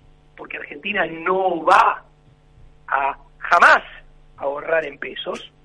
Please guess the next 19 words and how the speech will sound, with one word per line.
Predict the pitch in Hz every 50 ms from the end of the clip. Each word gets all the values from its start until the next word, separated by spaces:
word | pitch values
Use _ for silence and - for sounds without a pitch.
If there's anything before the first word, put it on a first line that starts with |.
| _ _ - - _ _ - _
Entonces | - - - 196 - 190 - 214
eso | 208 - 202
es | 175 - 175
un | 160 151
problema. | - 156 170 214 269 247 190 151 175 180 - - - - _ -
De | 160 208
acuerdo | 208 - 311 320 339 339 311
a | 277 254 226 226
la |
reforma | - 196 208 202 - - 285 262 247 226
monetaria | 202 190 180 180 175 - - - - -
que | - -
hagas, | 480 480 - - -
tenés | 202 196 214 -
que | - -
hacer | - - 208
una | 202 185 165
reforma | - - - 202 190 165 151
bancaria | 151 - 135 131 - - 247 - 147 143 139 147 170